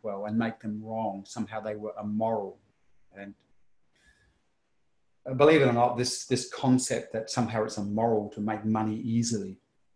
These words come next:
uh, it sits in a lot of working middle class,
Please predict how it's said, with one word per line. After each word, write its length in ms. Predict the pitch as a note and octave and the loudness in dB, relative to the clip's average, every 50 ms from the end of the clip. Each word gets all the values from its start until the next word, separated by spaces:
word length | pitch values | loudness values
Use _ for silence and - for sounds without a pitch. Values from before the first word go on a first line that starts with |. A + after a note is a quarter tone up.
| _ - G#2+ | _ -10 -8
uh, 180 | G#2 G#2 G2+ - - - | -6 -6 -6 -8 -10 -16
it 160 | - - - - _ _ _ _ _ _ _ - - - - - - | -18 -20 -20 -20 _ _ _ _ _ _ _ -20 -20 -20 -20 -20 -16
sits 480 | - - - - - C#3 C#3 - - B2 | -12 -8 -4 -2 -2 -2 -2 -2 -2 0
in 100 | A2+ A2+ | 0 0
a 60 | G#2+ | 2
lot 180 | G#2+ A#2 A#2+ A2+ | 4 4 4 4
of 160 | G#2+ G2 G2+ | 2 0 2
working 400 | A#2 A#2 A#2 A2+ - G#2+ G#2 A2 | 2 2 2 2 0 0 0 2
middle 160 | A2 A2 G#2+ | 0 0 -2
class, 640 | - - - A2 G#2+ G#2+ G#2 - - - - - | -6 -4 -2 0 0 0 -2 -4 -8 -12 -14 -18